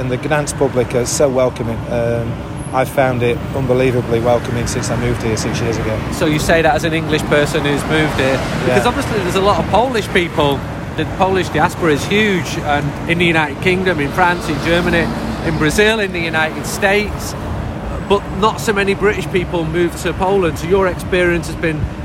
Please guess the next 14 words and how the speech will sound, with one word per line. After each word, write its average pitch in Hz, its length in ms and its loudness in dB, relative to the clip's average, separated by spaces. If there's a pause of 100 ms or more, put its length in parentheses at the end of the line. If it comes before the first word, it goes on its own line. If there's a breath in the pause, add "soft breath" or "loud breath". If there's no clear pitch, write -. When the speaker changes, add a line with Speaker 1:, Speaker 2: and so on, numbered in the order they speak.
Speaker 2:
entirely 170 420 0
positive 165 540 -2
with, 147 200 -2
with 151 160 -4
good 160 160 -2
people. 160 320 -2 (160)
Speaker 1:
Yeah, 143 300 4
I - 40 0
mean, 135 200 0
in 127 100 -2
six 147 300 0
years, 135 320 4 (420)
I 135 80 2
think 156 240 2